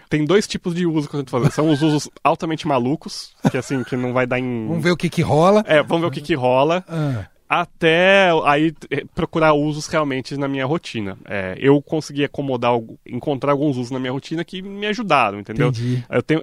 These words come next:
Speaker 1: tem algumas tarefas que eu tenho que fazer a-, ao longo do dia que são um pouco burocráticas, é, e aí eu peço, eu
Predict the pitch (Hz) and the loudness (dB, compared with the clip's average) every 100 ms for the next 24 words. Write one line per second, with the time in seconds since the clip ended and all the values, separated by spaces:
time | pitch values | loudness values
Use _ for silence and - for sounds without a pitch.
0 | - 160 160 196 - - 143 139 143 131 | 0 2 2 0 -2 2 4 2 -2 -8
1 | 143 135 131 117 127 120 _ _ _ _ | -4 -2 -2 0 0 -2 _ _ _ _
2 | - - - 117 120 123 127 - 147 - | -16 -12 0 2 2 -2 -8 -8 -6 -4
3 | 139 120 117 113 - 147 156 - - 101 | -6 -4 -2 -2 0 0 -2 -4 -10 -10
4 | - - - - - - - 117 117 113 | -12 -18 -20 -20 -20 -12 -4 0 0 0
5 | - 131 139 131 131 135 131 139 - 135 | 2 2 4 4 2 2 2 -2 0 0
6 | 131 - - 139 135 127 123 | 0 -4 -6 -2 -2 0 -2